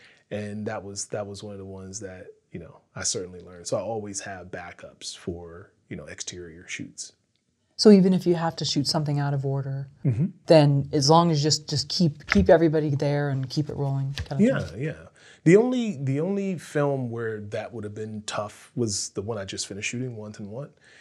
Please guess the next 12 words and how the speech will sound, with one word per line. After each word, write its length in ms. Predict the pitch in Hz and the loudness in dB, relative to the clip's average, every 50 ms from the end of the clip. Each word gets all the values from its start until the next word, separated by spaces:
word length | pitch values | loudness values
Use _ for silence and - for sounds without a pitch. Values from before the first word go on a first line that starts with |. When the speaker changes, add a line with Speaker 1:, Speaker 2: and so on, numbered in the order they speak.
| - - _ _ _ _ | -20 -20 _ _ _ _
Speaker 1:
That 440 | - 104 110 113 131 127 143 143 - | -8 -4 2 6 6 6 6 4 0
one, 580 | - 147 147 147 143 143 139 139 131 127 - - _ _ _ _ _ _ _ _ _ _ 233 | -2 -2 0 0 0 -2 -2 -4 -6 -6 -8 -10 _ _ _ _ _ _ _ _ _ _ -6
we 200 | 151 127 143 139 | 2 4 4 4
had 340 | 131 135 131 127 120 117 107 | 6 4 4 2 2 0 -4
the, 320 | 123 117 110 107 101 95 - _ _ _ _ _ _ _ _ _ _ _ _ _ _ _ _ _ _ _ _ _ | -4 -4 -4 -4 -6 -10 -14 _ _ _ _ _ _ _ _ _ _ _ _ _ _ _ _ _ _ _ _ _
we 140 | 135 135 131 | 2 2 4
had 140 | 135 139 135 | 4 4 4
the 80 | 135 | 2
complexity 680 | - - 123 104 - - 120 123 - - - 117 107 107 | 0 0 -6 -8 -8 -6 -6 -4 -4 -4 -6 -6 -8 -8
of 120 | 101 95 | -10 -10
the 60 | 107 | -12
beard, 520 | 92 90 110 104 87 71 69 - - - | -10 -8 -10 -10 -10 -12 -16 -20 -20 -20